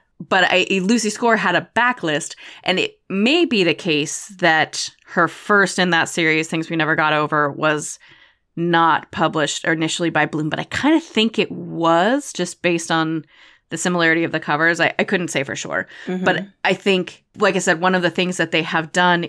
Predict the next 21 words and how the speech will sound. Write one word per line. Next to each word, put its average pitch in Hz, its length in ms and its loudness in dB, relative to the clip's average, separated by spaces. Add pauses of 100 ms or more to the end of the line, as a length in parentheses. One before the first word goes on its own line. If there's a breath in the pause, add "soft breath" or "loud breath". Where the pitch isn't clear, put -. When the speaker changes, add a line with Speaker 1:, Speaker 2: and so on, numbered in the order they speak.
Speaker 1:
is 160 320 -2 (680 loud breath)
both 226 360 4
look 180 260 -2
for 160 640 0 (100)
titles 208 480 0
that 170 100 0
have 165 120 -2
been 165 140 -4
really 160 180 -2
successful, 156 580 -4
but 151 260 -4
also 190 480 2
look 156 220 -8
for - 320 -4
authors 226 680 0
that 202 160 0
have 196 160 -2
Speaker 2:
Mm-hmm. 175 40 -8
Speaker 1:
been 160 320 -2
successful 160 580 -6
independently 156 800 -4